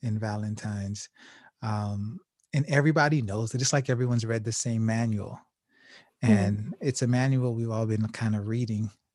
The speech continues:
Speaker 1: just through
Speaker 2: Mm-hmm.
Speaker 1: life, watching how people, men and women and couples, and how people just kind of move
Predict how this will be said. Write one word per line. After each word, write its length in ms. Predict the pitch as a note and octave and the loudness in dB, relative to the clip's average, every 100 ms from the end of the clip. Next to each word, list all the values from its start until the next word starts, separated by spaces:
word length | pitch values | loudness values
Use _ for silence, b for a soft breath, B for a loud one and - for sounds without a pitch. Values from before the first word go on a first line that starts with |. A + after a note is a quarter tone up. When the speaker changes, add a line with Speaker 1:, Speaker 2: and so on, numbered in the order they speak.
| _ | _
Speaker 1:
just 240 | - A#2+ - | -6 -6 0
through 120 | - | 2
Speaker 2:
Mm-hmm. 80 | A#2 | 2
Speaker 1:
life, 420 | B2+ G#2+ - - B2 | 0 -2 -8 -10 -6
watching 420 | G#2 B2 - A2+ | -4 -2 0 -2
how 220 | B2 A2+ | -2 -4
people, 600 | - B2 - B2 B2 B2+ _ _ _ b b b b b _ | -4 -8 -2 -2 -2 -4 _ _ _ b b b b b _
men 200 | B2+ B2+ B2 | 2 4 4
and 180 | A#2 | 4
women 400 | A#2 B2 B2 B2 | 2 2 0 0
and 160 | G2+ G2+ | -2 -4
couples, 720 | - A2 - A2+ A#2 A#2 - G#2 | -4 -6 -2 -2 -2 -4 -8 -6
and 280 | F#2+ F#2+ - B B B B _ | -4 -6 -8 B B B B _
how 200 | - A#2+ | -4 -2
people 240 | A#2+ B2 A#2 | 0 0 0
just 200 | A#2 - | -2 -2
kind 260 | A#2+ A2 | 0 0
of 200 | G#2+ G#2 - - _ - | -2 -6 -16 -20 _ -2
move 800 | A#2+ B2 C#3 C#3+ B2+ G#2+ G#2 | 2 4 6 4 2 -2 -6